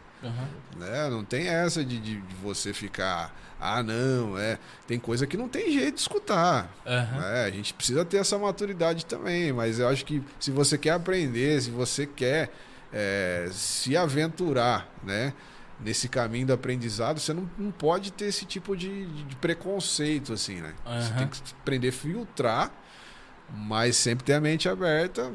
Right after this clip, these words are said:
Speaker 2: né? Sem se, se agredir, assim, né?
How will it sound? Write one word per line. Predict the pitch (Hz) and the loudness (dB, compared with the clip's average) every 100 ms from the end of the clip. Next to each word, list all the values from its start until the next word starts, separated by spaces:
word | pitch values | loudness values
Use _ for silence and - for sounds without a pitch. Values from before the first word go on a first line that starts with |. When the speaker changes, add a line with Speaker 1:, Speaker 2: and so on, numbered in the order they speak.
| 170 117 | -6 -2
Speaker 2:
né? | 117 175 170 | 0 0 -4
Sem | - - 120 127 | -8 -6 -4 -2
se, | 143 180 196 233 285 220 - - - - - - - | -2 -2 -4 -6 -6 -8 -14 -20 -20 -20 -18 -16 -12
se | - 127 127 120 | -6 -4 -2 2
agredir, | 127 131 156 135 113 131 139 | 2 6 6 4 4 2 4
assim, | 117 - 127 | 2 -2 -4
né? | 117 113 | -4 -4